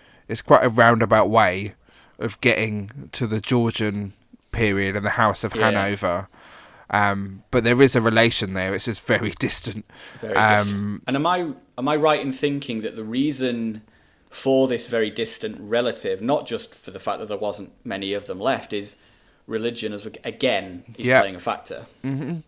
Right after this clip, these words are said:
Speaker 1: Yeah, they could possibly have a, um, Protestant,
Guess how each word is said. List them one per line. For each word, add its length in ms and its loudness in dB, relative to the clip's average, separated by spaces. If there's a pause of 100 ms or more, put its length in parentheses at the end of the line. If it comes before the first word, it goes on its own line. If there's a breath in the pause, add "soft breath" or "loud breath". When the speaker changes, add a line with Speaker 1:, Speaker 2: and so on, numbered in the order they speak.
(140)
Speaker 1:
Yeah, 240 2 (120)
they 60 -10
could 220 2 (280)
possibly 440 2
have 400 2
a, 360 4
um, 440 -2 (200)
Protestant, 600 -4